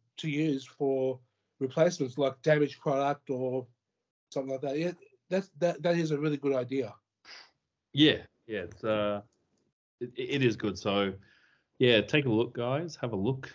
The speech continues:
Speaker 2: on the website. Um, if there's a box you're missing or a booklet or something, or if you've got a damaged set and it's always been bugging you on your collection, like a huge dent in the corner,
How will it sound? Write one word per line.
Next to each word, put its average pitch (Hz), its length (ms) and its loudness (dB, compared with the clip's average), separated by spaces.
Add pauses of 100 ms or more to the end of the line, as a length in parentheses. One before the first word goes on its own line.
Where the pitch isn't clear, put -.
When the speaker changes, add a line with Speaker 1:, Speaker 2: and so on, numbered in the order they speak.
(120)
Speaker 2:
on 98 240 -2
the 95 80 0
website. 101 640 -2
Um, 90 380 0
if 98 160 0
there's 98 220 4
a 92 60 2
box 98 340 -2
you're 98 80 0
missing 95 420 0
or 82 320 -2 (520)
a 87 60 -2
booklet 95 420 4
or 85 160 2 (440)
something, 127 420 4
or 101 80 6
if - 80 -2
you've 85 80 -2
got 85 100 2
a 78 40 -2
damaged 98 400 2
set 98 180 2
and - 80 -10
it's 80 120 -8
always 92 180 0
been 92 160 -6
bugging 110 360 2
you 113 180 4
on 87 100 0
your 78 100 -4
collection, 104 540 -2
like 82 200 -4
a - 40 -6
huge 90 320 -4
dent 98 240 2
in 95 80 -2
the 95 80 2
corner, 104 360 4